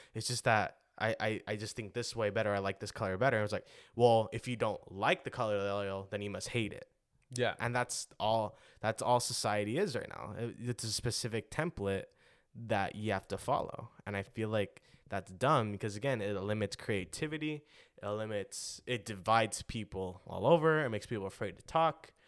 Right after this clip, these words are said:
Speaker 2: Mm-hmm.
Speaker 1: And it, it just, it just, just makes everything worse.
Speaker 2: Yeah. Yeah.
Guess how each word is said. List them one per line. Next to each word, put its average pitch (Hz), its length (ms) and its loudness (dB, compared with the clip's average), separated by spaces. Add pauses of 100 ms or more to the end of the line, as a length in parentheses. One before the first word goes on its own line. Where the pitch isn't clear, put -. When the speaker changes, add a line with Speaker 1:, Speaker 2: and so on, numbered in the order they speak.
(480)
Speaker 2:
Mm-hmm. 104 100 0
Speaker 1:
And 110 540 0 (1040)
it, - 180 -4
it 101 140 -6
just, - 400 -8
it - 160 -8
just, - 420 -10 (140)
just - 320 -14
makes 82 220 -8
everything 95 280 -8
worse. - 560 -8 (380)
Speaker 2:
Yeah. 110 300 -4 (640)
Yeah. 113 240 -4